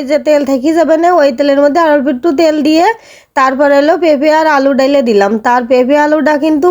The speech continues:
ভালো করে ভাইজে নিতে হবে। আর হলো একটুখানি হলুদ লবণ দিয়ে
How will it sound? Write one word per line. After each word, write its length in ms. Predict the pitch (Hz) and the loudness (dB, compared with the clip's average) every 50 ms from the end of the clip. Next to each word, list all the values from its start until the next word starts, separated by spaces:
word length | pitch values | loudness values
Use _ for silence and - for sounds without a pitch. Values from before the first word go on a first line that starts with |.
| 311 302 | 0 0
ভালো 200 | 269 262 277 294 302 277 | 0 0 0 0 0 0
করে 140 | 320 320 311 262 | 0 0 0 2
ভাইজে 240 | 262 240 226 247 302 302 | 0 0 0 0 0 0
নিতে 200 | 320 302 240 269 285 294 | 0 -2 0 0 0 0
হবে। 200 | 294 262 302 330 392 403 - _ _ - - - - _ _ - 226 226 233 | 2 2 0 0 -2 -2 -8 _ _ -20 -20 -20 -20 _ _ -4 -2 -2 0
আর 180 | 240 247 247 240 247 | 0 0 -2 0 0
হলো 200 | 254 247 269 285 302 349 339 311 | 0 2 2 2 2 2 2 0
একটুখানি 460 | 302 247 240 302 269 - 302 311 320 339 294 | 0 -2 -6 -6 -4 -2 -2 0 0 0 0
হলুদ 280 | 320 285 262 262 277 269 320 | 0 0 0 0 0 0 0
লবণ 220 | 330 311 311 339 330 302 302 | 0 0 0 0 0 2 2
দিয়ে 140 | 311 311 | 2 2